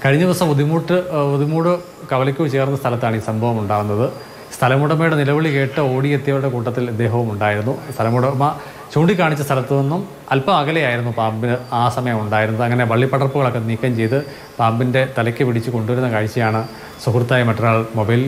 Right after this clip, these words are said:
ക്യാമറയിൽ പകർത്തിയത്. ഏറ്റവും അവസാനം ഈ പാമ്പിനെ പിടിച്ച് ചാക്കിനകത്തിലേക്ക് ഇടുമ്പോഴാണ് ഏറെ രസകരമായ കാഴ്ച ഉണ്ടാകുന്നത്. കാരണം പാ-, ചാക്കിൻ്റെ മറുതല കീറിയതായിരുന്നു. അങ്ങനെ പാമ്പ് വീണ്ടും പുറത്തേക്ക്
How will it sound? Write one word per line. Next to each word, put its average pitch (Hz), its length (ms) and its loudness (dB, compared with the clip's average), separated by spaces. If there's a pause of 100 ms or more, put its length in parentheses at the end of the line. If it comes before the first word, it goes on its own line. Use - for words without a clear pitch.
(100)
ക്യാമറയിൽ 107 460 0
പകർത്തിയത്. 107 440 0 (420)
ഏറ്റവും 147 220 4
അവസാനം 165 380 2 (220)
ഈ - 20 2 (200)
പാമ്പിനെ 135 380 2 (200)
പിടിച്ച് 135 360 2 (1040)
ചാക്കിനകത്തിലേക്ക് 139 600 2
ഇടുമ്പോഴാണ് 131 520 2 (460)
ഏറെ 135 180 4
രസകരമായ 143 600 2
കാഴ്ച 113 300 -2
ഉണ്ടാകുന്നത്. 104 320 -2
കാരണം 117 240 0
പാ-, 123 180 0 (100)
ചാക്കിൻ്റെ 135 460 2 (400)
മറുതല 135 460 2
കീറിയതായിരുന്നു. 113 600 0
അങ്ങനെ 120 160 0 (440)
പാമ്പ് 131 280 4 (260)
വീണ്ടും 127 300 0 (440)
പുറത്തേക്ക് 120 500 0